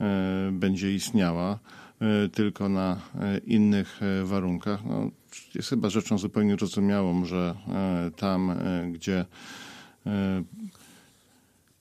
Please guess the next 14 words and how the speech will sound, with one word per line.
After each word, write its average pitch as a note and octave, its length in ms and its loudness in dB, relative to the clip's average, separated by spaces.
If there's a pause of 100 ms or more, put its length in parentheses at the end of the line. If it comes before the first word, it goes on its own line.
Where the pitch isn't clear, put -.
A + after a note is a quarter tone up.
(880)
są A2 400 4 (640)
powiaty F#2+ 680 0 (140)
borykające F#2+ 840 0
się, - 200 -4
e, F2+ 520 0
z - 80 -8
problemem, F#2+ 520 0
e, F#2 260 0
bezrobocia, F#2 1000 -2 (260)
e, F2 360 -2 (1500)
instytucje, G2+ 920 0 (180)
e, F#2+ 300 2
takie G2 320 -2
jak, F#2 300 -2